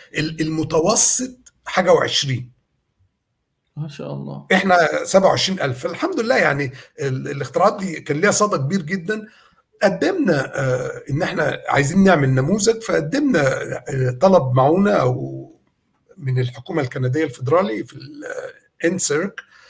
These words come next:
Speaker 1: و، آه، طبعًا ما قالولناش، لكن التقرير شفناه بعدين بعديها بسبع سنين. التقرير ده كتب فيه إن، آه، ألكسندر جراهام بيل اللي هو اخترع التليفون في أمريكا،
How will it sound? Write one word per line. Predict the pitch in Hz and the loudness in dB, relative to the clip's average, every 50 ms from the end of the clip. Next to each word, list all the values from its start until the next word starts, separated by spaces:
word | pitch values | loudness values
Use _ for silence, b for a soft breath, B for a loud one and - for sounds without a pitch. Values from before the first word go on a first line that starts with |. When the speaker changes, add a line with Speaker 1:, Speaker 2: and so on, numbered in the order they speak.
| b b b b b | b b b b b
Speaker 1:
و، | 147 147 185 220 240 254 254 233 - _ _ - - | -6 -4 -2 -2 0 -2 -2 -4 -6 _ _ 0 2
آه، | 165 160 147 139 135 135 135 139 - - - - - _ _ _ _ _ _ _ _ _ _ - - | 4 4 4 4 2 0 0 -2 -2 -6 -8 -14 -18 _ _ _ _ _ _ _ _ _ _ -6 0
طبعًا | - 226 247 254 | 2 4 6 6
ما | 226 190 190 - | 6 4 4 4
قالولناش، | 175 165 165 160 170 190 214 185 - - - - - - _ _ _ _ _ _ _ _ _ _ - | 2 2 2 2 2 4 2 2 2 0 -4 -4 -6 -8 _ _ _ _ _ _ _ _ _ _ -4
لكن | 160 202 247 269 269 - 208 190 185 - _ - - | 0 2 2 2 2 0 -4 -4 -6 -8 _ -10 -10
التقرير | - - - - 175 - - - 208 269 | -10 -6 -2 -2 -2 -2 -2 0 2 2
شفناه | 302 - - 202 - - 170 196 | 2 2 0 -4 -4 -2 0 2
بعدين | 208 202 185 156 147 135 160 196 226 254 320 - - - _ _ _ _ - | 4 6 6 6 6 4 2 0 0 -2 -4 -6 -8 -16 _ _ _ _ -12
بعديها | 123 120 113 143 160 147 131 - - - _ _ _ _ - | -10 -8 -6 -4 -4 -4 -4 -6 -10 -16 _ _ _ _ -6
بسبع | - - 170 151 143 123 | -2 0 2 2 2 2
سنين. | - - 143 143 170 220 254 269 254 B B B B B B B B | 2 0 0 0 2 0 0 -2 -4 B B B B B B B B
التقرير | - - - - 165 - - - 240 262 285 | -14 -8 -4 -2 -2 -2 -2 -2 0 0 0
ده | 277 - 220 196 | 2 2 0 0
كتب | - - - 226 233 226 226 202 - | 0 0 -2 -2 0 0 -2 -4 -4
فيه | - - - 220 226 233 226 - - _ _ - - | -6 -10 -8 -8 -6 -8 -8 -10 -14 _ _ -4 0
إن، | 175 170 160 147 135 123 120 123 B B B B _ _ - | 0 2 2 2 2 2 0 -2 B B B B _ _ 0
آه، | 135 131 131 131 127 131 131 - - | 2 2 4 4 2 0 0 0 0
ألكسندر | 143 151 143 123 233 240 285 262 226 175 | 0 0 2 4 4 4 4 4 4 2
جراهام | 147 135 180 208 208 190 185 170 | 2 2 2 4 4 4 2 2
بيل | 160 185 196 | 0 0 0
اللي | 214 190 151 143 156 | 0 0 0 2 4
هو | 165 | 4
اخترع | 160 160 - 185 185 180 160 | 2 2 4 4 6 6 6
التليفون | 139 123 - - 143 135 127 - 160 160 165 | 4 2 -4 -6 -6 -4 -2 0 0 0 0
في | - - 143 | 0 -2 -2
أمريكا، | 135 127 131 151 - - - 226 254 - - | 0 0 0 0 -2 -4 -2 -4 -6 -6 -8